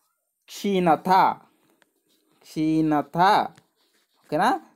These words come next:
సాధారణ క్షీణత క్రమం అని పిలుస్తా ఉంటాం. చూడండి ఇక్కడ గమనించినట్లయితే పైకి పోతున్న కొద్దీ ఉష్ణోగ్రత అనేది, ఉష్ణోగ్రత అనేది తగ్గుతూ ఉంది. దీనినే సాధారణ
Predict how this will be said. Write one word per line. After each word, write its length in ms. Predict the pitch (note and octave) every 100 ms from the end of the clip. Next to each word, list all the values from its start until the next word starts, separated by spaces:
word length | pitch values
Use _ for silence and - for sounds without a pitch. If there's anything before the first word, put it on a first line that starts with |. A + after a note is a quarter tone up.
| _
సాధారణ 1000 | - D3 D3 E3+ F3 E3+ E3 E3 F#3 B3+
క్షీణత 580 | - - E3+ F3 E3
క్రమం 560 | A3 - - F3+ F#3 F3+
అని 140 | F3
పిలుస్తా 640 | G#3 F3+ D3+ - - D#3+ C#3+ -
ఉంటాం. 400 | C#3 B2+ D3 C#3 A2 _ _ _ _ _ -
చూడండి 420 | D3 C#3 C3 B2 G#2+ - _ _ -
ఇక్కడ 160 | D#3 D3
గమనించినట్లయితే 720 | D3 F3+ G3 F3+ E3+ D#3 E3+ F#3 C#3+ D#3 F3 F3+ - _ _ _ _ _ _ _ -
పైకి 420 | E3+ G#3+ G#3+ A#3+
పోతున్న 600 | A3+ F3+ F#3 F#3+ G3+ G3
కొద్దీ 800 | F#3 C#3+ C#3+ F#3+ E3 C#3 D#3 F3+ F3+
ఉష్ణోగ్రత 720 | F3+ - A#3 B3 A#3 F#3+ F#3
అనేది, 480 | F#3 G3+ B3 C#4+ -
ఉష్ణోగ్రత 640 | D#3+ - A3+ G#3+ E3+ E3+
అనేది 320 | E3+ E3 A#3 G4+ - _ _
తగ్గుతూ 460 | C#3+ D3+ F3+ G3 G#3
ఉంది. 500 | F3+ D#3+ E3+ F#3 D#3
దీనినే 640 | B2 D#3+ F3+ E3+ G3+ D4+ - _ - -
సాధారణ 960 | E3+ E3 F#3+ F3+ F#3 F3+ E3+ F#3 B3